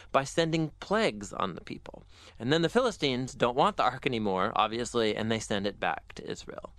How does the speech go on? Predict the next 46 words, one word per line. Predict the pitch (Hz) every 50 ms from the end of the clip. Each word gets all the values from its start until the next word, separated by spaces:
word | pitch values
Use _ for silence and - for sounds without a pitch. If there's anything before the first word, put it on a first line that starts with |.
| -
And | - 156 160
the |
point | - - - 302 330 285 185 - -
of | - 143
this | 156 175 185 - - - - - - -
little | - 170 165 180 160
story | - - 202 180 135 113 113
seems | 110 - 139 131 120 -
to | -
be | 113 113 104
this. | 92 - - - - - - - - - - - - - - - -
God | - 156 156 175 196 214 214 -
is | - 165 143 -
not | 143 139 143 135 139 139 - -
Israel's | - 135 123 117 120 120 113 110 104 98 - - - - - -
trophy, | - - 107 104 101 - - - - - - - - - - - -
and | - 123
he | 131 151 214 -
opposes | - - - - 170 185 196 220 202 185 151 -
pride | - - - 175 165 170 170 170 156 139
among | 127 127 131 131 127
the | 120 113
Philistines, | - - 202 247 254 175 - - - 101 95 95 107 -
but | - - 139 - -
also | 165 208 247 262 - 269 240 208
among | 185 175 170 160 156
his | 143 151 151 135 135
own | 131 127 123 123
people. | - - - 233 202 - - - - - - - - - - - - - -
And | - 143 -
so | - 170 -
Israel | - 196 240 - 254 254 226 220 208 185
needs | 151 147 156 170 165 -
to | - - 147
remain | 139 131 131 127 123 120 117 113
humble | - - - 180 180 180 180 175 175 175 175 175 -
and | - 135 127 127
obedient | - 120 117 104 107 135 147 147 101 101 95 92 92 90 - -
if | 131 - -
they | - 127 139 160 175
want | 156 143 131 131 120 - -
to | - 131 123
experience | 120 - - - - - 127 113 113 110 104 98 95 - -
God's | - - 113 101 101 101 101 98 95 - - - -
covenant | - 90 87 92 90 85 - - -
blessing, | - 82 78 - - - -